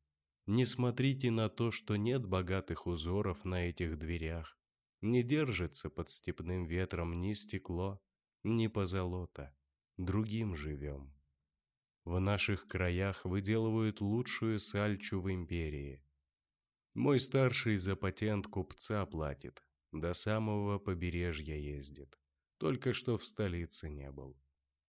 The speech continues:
Нам есть чем заплатить. Нашлось бы кому". Осознание сути происходящего навалилось на Белого душным облаком. Отказать и вызвать оправданные подозрения,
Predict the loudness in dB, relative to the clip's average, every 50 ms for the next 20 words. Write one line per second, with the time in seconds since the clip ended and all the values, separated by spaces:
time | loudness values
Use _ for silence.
0 | _ _ _ 0 2 2 4 2 2 0 0 0 0 2 2 2 0 -2 -4 -2
1 | -2 0 0 0 0 -2 -2 -4 -4 -4 -4 -6 -4 -6 -8 -8 -8 -10 -14 -20
2 | _ _ _ _ _ _ _ _ _ _ _ _ -2 0 0 2 0 0 0 2
3 | 2 4 4 4 2 0 0 -2 -2 -2 -4 -6 -10 _ -8 -6 -6 -6 -4 -6
4 | -8 -10 -12 -14 _ _ _ _ _ _ _ _ _ _ _ _ _ _ -2 0
5 | 0 2 0 0 2 2 2 4 4 4 2 2 2 0 0 0 0 -2 -2 -2
6 | 0 0 0 0 -2 -2 -2 0 2 0 2 2 0 -2 -2 -2 -2 -2 -2 -2
7 | 0 0 0 0 0 0 0 0 -2 -2 -2 -2 -2 0 0 -2 0 0 0 -2
8 | -2 -4 -4 -4 -4 -6 -4 -6 -4 -4 -4 -2 -4 -4 -4 -4 -6 -8 -10 -12
9 | -18 -18 -18 -20 _ _ _ _ _ _ _ _ _ _ _ -4 -4 -2 0 0
10 | 0 2 2 0 2 2 0 0 2 0 0 2 0 0 0 0 -2 -2 0 0
11 | 0 0 0 0 0 2 2 0 0 0 -2 -2 -2 0 -2 0 -2 -2 -2 -2
12 | -4 -4 -6 -6 -8 -12 -16